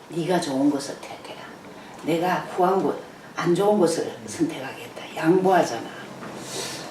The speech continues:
너 기억해. 불신자야 나, 신자나, 너가 복음의 사람이면은, 교회 다니는 사람 아니고 예수 믿고 만난 체험이 있는 사람은 양보해야 돼.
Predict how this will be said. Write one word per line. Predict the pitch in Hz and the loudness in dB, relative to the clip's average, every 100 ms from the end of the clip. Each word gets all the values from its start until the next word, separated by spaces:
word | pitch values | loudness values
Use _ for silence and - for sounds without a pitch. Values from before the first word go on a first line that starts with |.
| - - | -12 -2
너 | 165 160 | 0 0
기억해. | - 175 160 135 104 - - - - - - - - | 4 6 8 6 -2 -6 -10 -12 -12 -12 -12 -10 0
불신자야 | 190 185 214 208 180 165 139 135 | 0 2 2 4 6 6 4 2
나, | 117 156 185 - | 2 4 2 0
신자나, | - - 139 135 120 127 - - - - - - - - - - | -8 -4 -2 -2 -2 -2 -2 -4 -10 -14 -16 -14 -14 -14 -12 -2
너가 | 160 160 170 | 2 4 4
복음의 | - 175 190 226 233 202 | 6 6 8 8 6 2
사람이면은, | - 127 135 147 139 135 113 110 131 180 - - 170 | 0 -2 0 2 4 2 0 0 2 2 0 -6 4
교회 | 160 | 6
다니는 | 175 196 180 | 8 8 8
사람 | 175 147 143 | 6 2 2
아니고 | 120 123 165 - - - - - - 151 | 2 6 8 8 6 4 -6 -12 -8 2
예수 | 151 151 - 214 | 2 2 2 2
믿고 | 214 208 170 | 2 4 6
만난 | 160 185 233 202 180 151 | 8 8 8 8 8 6
체험이 | - - 175 185 131 | 2 2 4 6 6
있는 | 139 156 | 6 6
사람은 | 143 - 120 107 123 196 - - - - - - | 4 2 -2 0 4 4 2 -10 -18 -18 -14 -8
양보해야 | - - - | -8 -8 -10
돼. | - | -10